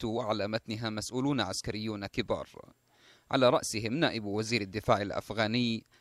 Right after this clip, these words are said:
الجنرال أفضل أمان وكاميرا أخبار الآن. هذه المروحية كانت من سرب مروحيات مقاتلة للجيش الأفغاني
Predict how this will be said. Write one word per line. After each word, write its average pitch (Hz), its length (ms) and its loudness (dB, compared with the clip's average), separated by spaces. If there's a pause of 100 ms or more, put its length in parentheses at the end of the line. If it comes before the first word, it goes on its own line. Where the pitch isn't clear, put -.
(140)
الجنرال 127 560 0
أفضل - 380 -2
أمان 113 380 0
وكاميرا 107 720 0
أخبار 110 300 -4
الآن. 65 520 -4 (840)
هذه 135 260 4
المروحية 101 680 0
كانت 113 420 0
من 107 120 -2
سرب 107 300 0
مروحيات 104 680 0
مقاتلة 120 680 0
للجيش 123 520 0
الأفغاني 120 720 0